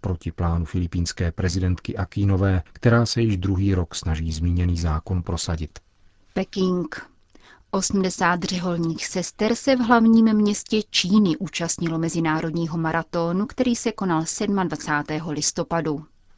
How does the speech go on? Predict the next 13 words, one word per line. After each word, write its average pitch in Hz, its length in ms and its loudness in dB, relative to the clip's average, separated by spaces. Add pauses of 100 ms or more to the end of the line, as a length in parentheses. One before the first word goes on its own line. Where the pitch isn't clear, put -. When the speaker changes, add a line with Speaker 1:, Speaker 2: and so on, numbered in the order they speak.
(160)
Speaker 2:
Cílem 254 360 4
jejich 254 220 6
účasti 196 520 -2
bylo 156 220 -2
upozornit 170 640 -4
veřejné 165 540 -2
mínění 165 540 0
na 214 120 -2
charitativní 165 760 -4
činnost, 180 520 -4
které 147 320 -10
se 147 180 -8
věnují, 175 580 -4